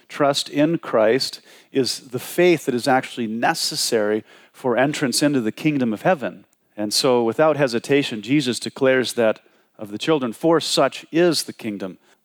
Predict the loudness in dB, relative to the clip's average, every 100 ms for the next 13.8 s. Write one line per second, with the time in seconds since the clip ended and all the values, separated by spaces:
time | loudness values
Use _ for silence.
0 | -8 -6 -6 -10 -20 -8 -8 -8 -12 -6
1 | 0 0 0 -6 -2 0 2 2 0 -2
2 | -2 -6 -10 -10 _ _ _ -12 -12 -4
3 | -4 -2 -4 -4 -4 -8 -6 -2 -2 -4
4 | -20 _ _ _ -8 -4 -2 -4 -6 _
5 | _ -2 0 4 4 4 2 2 2 0
6 | -6 _ _ _ -4 0 2 0 -4 -18
7 | _ _ -12 -8 -6 -6 0 2 4 2
8 | -2 -6 -10 -20 _ _ -2 0 0 0
9 | 2 2 2 0 -2 -2 -12 -20 _ _
10 | -8 -4 -2 -2 2 4 4 2 0 0
11 | 0 -4 _ _ _ -12 -10 -4 0 2
12 | 4 2 2 2 2 2 2 0 0 0
13 | 2 2 2 2 0 2 0